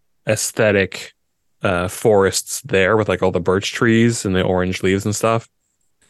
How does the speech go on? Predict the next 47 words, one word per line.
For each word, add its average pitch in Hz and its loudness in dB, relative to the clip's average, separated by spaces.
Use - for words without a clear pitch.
And 127 2
you 120 4
can 127 4
do 123 4
a 117 2
similar 117 2
thing 101 0
there. 95 2
You 90 -4
can 98 -4
build 95 0
things 95 -2
up. 95 0
You 92 -4
can, 92 -2
you 107 -2
can, 90 -8
it's - -4
this 113 -2
town 107 0
that's 98 -4
been, 107 0
like, 98 0
destroyed 98 2
by 92 2
bandits, 92 0
and 92 -2
then 92 -2
you 87 -4
can 95 -4
kinda 92 -2
go 92 2
in 92 2
and 90 0
be 98 0
this 95 0
benevolent, 113 2
you 107 -4
know, 104 4
generous 107 0
benefactor 101 0
that 92 -6
comes 95 -4
in 95 0
with, 92 -4
you 98 -6
know, 87 -4